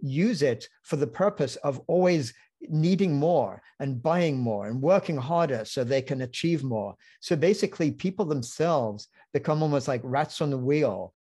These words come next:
essentially almost like consumer zombies being used by this system to stay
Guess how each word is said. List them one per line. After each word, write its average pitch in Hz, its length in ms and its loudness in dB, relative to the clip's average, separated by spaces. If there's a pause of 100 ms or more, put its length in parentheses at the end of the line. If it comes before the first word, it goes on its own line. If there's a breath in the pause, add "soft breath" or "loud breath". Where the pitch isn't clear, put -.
essentially 160 360 2
almost 147 220 2
like 139 160 0
consumer 143 460 -2
zombies 127 560 -2
being 135 320 -4
used 135 500 -2 (320)
by 151 200 2
this 151 280 -2
system 104 500 -6 (280 soft breath)
to - 100 -8
stay 170 360 0